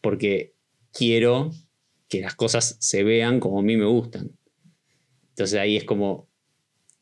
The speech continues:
empiezo, claro, empiezas a darle los detalles que, que, que después todos los muebles que entregué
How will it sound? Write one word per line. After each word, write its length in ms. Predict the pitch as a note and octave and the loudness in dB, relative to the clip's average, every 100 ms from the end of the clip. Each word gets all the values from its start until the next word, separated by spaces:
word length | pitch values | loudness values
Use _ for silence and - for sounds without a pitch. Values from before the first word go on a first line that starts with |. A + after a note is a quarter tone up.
| _ _ - - | _ _ -16 -6
empiezo, 380 | B2+ B2+ - A#2+ | 0 0 0 0
claro, 180 | E3 A#2 | 0 2
empiezas 220 | C3 D#3 | 2 4
a 60 | E3 | 4
darle 200 | E3+ C#3 | 4 4
los 100 | A2+ | 4
detalles 460 | A#2 C#3+ - F3+ | 2 2 0 0
que, 380 | F3+ G2 - - - | 0 -2 -2 -6 -16
que, 260 | - - - _ _ _ _ _ _ - - | -12 -12 -16 _ _ _ _ _ _ -20 -10
que 100 | - | -8
después 380 | - D3+ - - _ A#2+ - _ _ _ A2 A2+ A#2+ - - - _ - - C#3 - | -2 -2 -2 -12 _ -16 -16 _ _ _ -14 -12 -14 -20 -20 -20 _ -18 -18 -16 0
todos 180 | F#3+ F3 | 2 4
los 140 | B2 | 4
muebles 220 | C3 C3 | 2 2
que 60 | G2 | 0
entregué 560 | F#2+ G2+ A2 E3+ G3+ | 0 2 2 0 -4